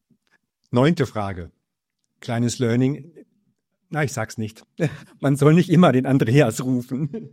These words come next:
<laughs> Nein, doch, sollst du doch schon. Dann weißt du, dass es passt. <laughs> Neunte Frage. Wann ist die Simulation erforderlich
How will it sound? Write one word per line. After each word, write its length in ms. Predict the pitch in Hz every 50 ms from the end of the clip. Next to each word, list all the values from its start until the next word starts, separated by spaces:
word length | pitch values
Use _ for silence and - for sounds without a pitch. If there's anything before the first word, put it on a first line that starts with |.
| - 349
<laughs> 120 | 349 - -
Nein, 500 | 135 131 143 156 156 - 285 - - -
doch, 180 | - 127 139 -
sollst 300 | - - 131 139 139 139
du 60 | 127
doch 140 | 107 110 101
schon. 400 | - 127 107 107 101 101 104 107 _ _ _
Dann 160 | - 123 117
weißt 260 | 117 117 120 127 127 -
du, 40 |
dass 120 | 113 101 98
es 100 | 101 -
passt. 380 | - 98 92 - - - - _ _ -
<laughs> 600 | 139 - - - _ _ - _ _ _ _ -
Neunte 360 | 135 135 175 240 240 247 -
Frage. 480 | - - 110 107 101 90 90 85 82 - _ _ _ _ _ _ _ _ _ _ _ -
Wann 160 | - 131 180
ist 180 | 220 214 220 -
die 60 | 220
Simulation 640 | 175 180 180 175 156 151 151 151 - 165 156 160 170
erforderlich 840 | 135 127 - - 127 120 117 127 151 156 160 185 208 202 - -